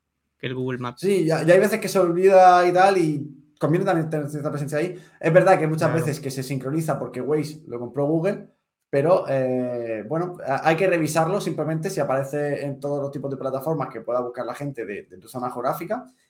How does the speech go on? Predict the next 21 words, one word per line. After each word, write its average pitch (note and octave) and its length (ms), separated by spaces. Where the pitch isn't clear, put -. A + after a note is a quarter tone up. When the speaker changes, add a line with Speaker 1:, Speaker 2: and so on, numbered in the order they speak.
Speaker 2:
Y, B2+ 720
y C3+ 40
bueno, D3+ 200
si C3 120
no C3+ 40
está, D3+ 360
investigar C3+ 560
y C#3+ 60
ver. D#3+ 220
Normalmente E3 720
aparecer C3+ 360
en D3+ 60
este D3 160
tipo C3 220
de C3+ 60
mapas C#3 320
no B2+ 80
es B2+ 120
una B2 140
cuestión A#2+ 300
difícil. C#3 420